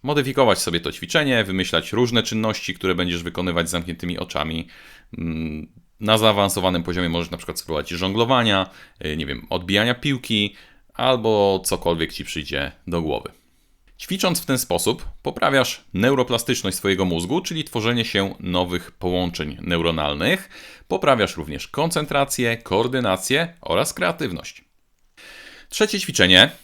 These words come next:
jest nieco podobne do drugiego i również polega na robieniu różnych rzeczy, ale w tym przypadku z otwartymi oczami. To, co tutaj jest wyzwaniem w tym ćwiczeniu, to to,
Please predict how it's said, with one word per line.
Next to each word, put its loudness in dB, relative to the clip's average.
jest -2
nieco 2
podobne 4
do 6
drugiego 2
i 2
również 4
polega 2
na 2
robieniu 0
różnych -4
rzeczy, 2
ale 4
w -12
tym 0
przypadku 0
z -4
otwartymi -2
oczami. -4
To, 2
co 0
tutaj 4
jest 0
wyzwaniem 0
w -14
tym -4
ćwiczeniu, -2
to -2
to, 2